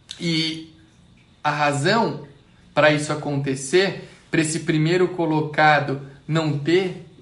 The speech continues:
é, fugido aí, entre aspas, pra outros estados, é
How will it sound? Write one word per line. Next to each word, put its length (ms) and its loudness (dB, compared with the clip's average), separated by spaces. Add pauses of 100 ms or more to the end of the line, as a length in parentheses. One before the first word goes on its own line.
(120)
é, 240 0
fugido 760 -2
aí, 260 2
entre 320 -2
aspas, 380 0
pra 200 -4
outros 360 -2
estados, 720 2 (460)
é 480 2